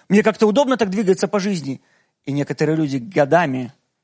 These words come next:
живут с этим, с какими-то своими душевными ранами, с незакрытыми какими-то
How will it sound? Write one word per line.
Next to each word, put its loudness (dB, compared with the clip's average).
живут 0
с 0
этим, -2
с -6
какими-то -6
своими -4
душевными -2
ранами, 0
с -4
незакрытыми -2
какими-то 0